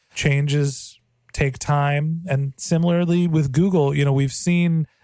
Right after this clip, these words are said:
them to be a little slow to change some of their processes, b-, but recently they've made actually a big announcement over something that hasn't changed in years. Google has updated their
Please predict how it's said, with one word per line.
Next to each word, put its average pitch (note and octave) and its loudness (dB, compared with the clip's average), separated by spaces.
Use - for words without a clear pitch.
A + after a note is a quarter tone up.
them E3+ 0
to E3+ 0
be D#3 -2
a C3+ -4
little C#3+ 0
slow D3 -2
to C#3 -2
change C#3+ -2
some C3+ -2
of B2+ -2
their C#3+ 0
processes, D3 -2
b-, - -20
but D#3+ 0
recently E3+ -2
they've F3+ -2
made F#3 -2
actually A3+ -2
a C#4+ 0
big F3+ -2
announcement A3+ -4
over D#3 -2
something G3 -2
that F3+ -2
hasn't G3 -4
changed D3+ -4
in D3+ 0
years. C#3+ -2
Google E3+ 0
has D3+ -2
updated F3 0
their C#3+ 0